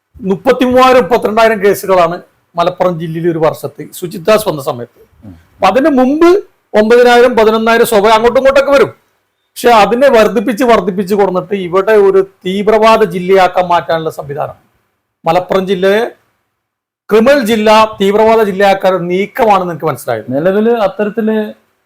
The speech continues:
Speaker 2: ഒരു പ്രചരണം നടത്താനൊരു ശ്രമമുണ്ട്. കാരണം കേ-, ഈ മലപ്പുറം ജില്ലയ്ക്കുള്ളിൽ വരാത്ത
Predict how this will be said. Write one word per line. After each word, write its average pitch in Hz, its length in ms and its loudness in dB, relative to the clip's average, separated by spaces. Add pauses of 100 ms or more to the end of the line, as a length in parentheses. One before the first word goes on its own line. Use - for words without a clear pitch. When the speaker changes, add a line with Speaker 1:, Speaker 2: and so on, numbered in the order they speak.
Speaker 2:
ഒരു 185 300 -2
പ്രചരണം 175 440 -2
നടത്താനൊരു 208 640 0
ശ്രമമുണ്ട്. 196 460 -2
കാരണം 143 480 -4
കേ-, 147 220 -2
ഈ 135 340 -4
മലപ്പുറം 127 440 -10
ജില്ലയ്ക്കുള്ളിൽ 180 480 -6
വരാത്ത 165 380 -2